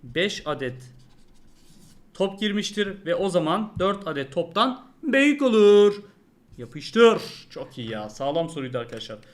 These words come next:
Buna da bir kalp atalım mı? Kalbimizi attık. Hatta bu ayı gibi soruydu. Benim ayım nerede?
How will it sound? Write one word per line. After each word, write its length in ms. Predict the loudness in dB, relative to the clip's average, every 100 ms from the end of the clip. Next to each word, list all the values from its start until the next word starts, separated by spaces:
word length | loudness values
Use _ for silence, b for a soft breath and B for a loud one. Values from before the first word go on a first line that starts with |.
| B B B
Buna 160 | -4 -2
da 80 | 0
bir 60 |
kalp 220 | 2 0 0
atalım 300 | -2 0 -2
mı? 120 | -6 -14 -20 -20 _ -20 -20 _ _ _ -8 -2 0 -2 -6 -8 -8 -10 -12 -20 _
Kalbimizi 480 | -10 -8 -10 -6 -4
attık. 420 | -4 -6 -8 -10 b b b
Hatta 300 | -6 -4 -4
bu 180 | -2 0
ayı 220 | 0 -2
gibi 140 | -6
soruydu. 400 | -8 -6 -6 -6 -8
Benim 220 | -8 -8
ayım 240 | -10 -8
nerede? 360 | -10 -10 -12 -18